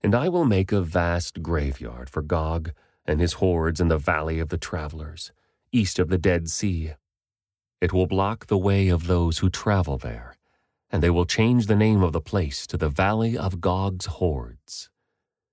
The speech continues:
It will take seven months for the people of Israel to bury the bodies and cleanse the land. Everyone in Israel will help, for it will be a glorious victory for Israel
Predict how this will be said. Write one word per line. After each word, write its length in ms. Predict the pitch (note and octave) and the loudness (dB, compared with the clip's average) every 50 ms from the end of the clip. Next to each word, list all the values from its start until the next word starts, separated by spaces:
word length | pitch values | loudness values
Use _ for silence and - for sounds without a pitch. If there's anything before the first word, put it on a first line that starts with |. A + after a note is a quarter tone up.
| _ _ _ | _ _ _
It 100 | F#2+ F#2 | -2 0
will 140 | E2 E2+ F2+ | 2 0 2
take 180 | - F2+ F2 - | 2 2 0 0
seven 420 | - - - F#2 F#2 F#2+ G2 F#2+ | 0 0 2 2 4 4 4 6
months 320 | F#2+ F#2 F#2 F#2+ F#2+ - | 6 6 4 4 0 -2
for 140 | - - G2 | -4 -2 -2
the 80 | F2+ F2+ | -2 0
people 320 | - G2 F#2 - G2 F#2+ | 0 0 0 2 2 2
of 100 | F#2 E2+ | 4 4
Israel 480 | F#2+ F2 D#2+ - F#2 F2 F2 F2+ F2+ F2+ | 2 2 2 2 2 4 4 4 4 4
to 120 | F2 F#2+ F2 | 2 0 0
bury 540 | D#2 D2+ D#2+ D#2 E2 E2+ E2+ E2 D#2+ E2 | 0 0 0 0 2 2 2 0 0 0
the 100 | D#2+ E2+ | -2 -2
bodies 640 | D#2+ D2 D#2+ D#2 D#2+ D#2 D#2+ D#2+ D#2 D#2 D2+ - - _ _ _ _ _ _ _ _ | -2 -2 -2 -2 -2 -4 -4 -4 -6 -6 -8 -10 -14 _ _ _ _ _ _ _ _
and 180 | - G#2 F#2 - | -2 -2 -2 -2
cleanse 520 | - - G#2+ G#2+ G2+ F#2 D#2+ D2+ C#2+ C#2+ | -2 0 2 2 4 4 2 2 0 0
the 100 | - E2 | 0 0
land. 560 | D#2+ E2+ E2 D#2 D2 C#2 C2+ C2 C2 C2 C2 - _ _ _ _ _ _ _ _ _ _ _ _ _ _ _ _ - | 0 2 0 0 0 -2 -4 -6 -6 -8 -10 -14 _ _ _ _ _ _ _ _ _ _ _ _ _ _ _ _ 0
Everyone 460 | G2 A2 A#2 C#3 C#3+ C3+ C#3 C3+ C3 | 2 2 2 2 2 4 4 4 4
in 120 | C3 B2 C3 | 4 4 4
Israel 440 | C3 G#2+ - E2+ D#2+ D#2 D#2+ D#2+ | 2 2 0 -2 -2 0 0 0
will 160 | E2 F#2+ G2 F#2 | 2 2 2 2
help, 320 | D#2+ F2+ F2+ F2+ - - - _ _ _ _ _ _ _ _ _ | 2 0 0 0 -2 -8 -14 _ _ _ _ _ _ _ _ _
for 200 | _ - A#2 B2 | _ 0 2 2
it 120 | C3+ C3+ - | 2 2 2
will 100 | C3 A#2 | 0 2
be 140 | B2+ B2 B2 | 2 4 4
a 80 | A2+ | 2
glorious 680 | G#2 F#2+ G2+ G2+ A2+ A#2+ B2+ C3 C3 C3+ C3+ C3 - - | 2 2 2 4 4 4 4 4 2 2 2 0 -2 -2
victory 520 | F2+ G2 G#2+ - - - - B1 B1 B1 | -2 -2 -2 -2 -4 -10 -10 -10 -10 -8
for 240 | B1 - E2+ E2 D#2 | -4 -2 0 0 2
Israel 540 | D#2 D2 D2 - D2+ C2 C2+ C#2 C#2 C#2+ | 0 -2 -2 -6 -10 -12 -12 -14 -16 -18